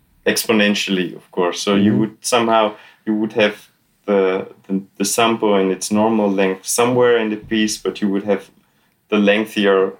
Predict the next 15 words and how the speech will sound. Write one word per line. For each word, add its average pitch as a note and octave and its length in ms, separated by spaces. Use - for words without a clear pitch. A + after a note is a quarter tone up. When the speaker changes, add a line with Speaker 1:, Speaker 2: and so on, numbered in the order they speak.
Speaker 1:
versions F#2 680
as - 180
well. G2 280
So G2+ 160
you A2+ 220
would A2+ 140
end A#2+ 200
up A2+ 160
with G#2+ 140
a A2 40
fifteen G#2+ 440
minute G2 320
piece G#2 300
at - 120
least. G2+ 240